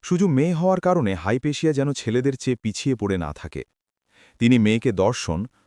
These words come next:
গণিতের মতো কঠিন বিষয়গুলোও পড়ান। তিনি মিশরের অন্য মেয়েদের মতো মেয়েকে মানুষ না করে সম্পূর্ণ নিজের মতো করে বড় করে তোলেন। থিয়ন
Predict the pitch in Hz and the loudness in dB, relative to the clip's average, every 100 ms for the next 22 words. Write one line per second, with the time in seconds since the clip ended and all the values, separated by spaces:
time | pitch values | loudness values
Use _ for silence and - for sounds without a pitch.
0 | - 110 139 175 190 185 185 180 139 - | -10 2 2 4 2 2 -2 -2 -4 0
1 | 196 131 131 165 156 175 175 - 73 71 | 0 0 -2 -2 2 2 2 0 -6 -6
2 | 60 _ _ _ _ _ _ - 139 170 | -10 _ _ _ _ _ _ 0 2 4
3 | 156 160 180 185 120 123 160 151 123 135 | 2 2 0 0 0 2 2 2 2 2
4 | 170 165 - 80 - _ _ 107 135 170 | 2 0 -4 -6 -8 _ _ 4 4 4
5 | 190 123 107 175 - 135 143 87 69 71 | 2 2 4 2 0 -2 -2 -4 -8 -12
6 | _ _ - 143 147 185 180 113 120 147 | _ _ -2 -2 0 2 2 4 4 6
7 | 185 170 156 151 127 82 82 80 76 76 | 4 2 0 0 2 0 -2 -6 -6 -6
8 | 67 60 _ _ _ _ _ _ _ _ | -8 -12 _ _ _ _ _ _ _ _
9 | - 185 202 | -2 4 6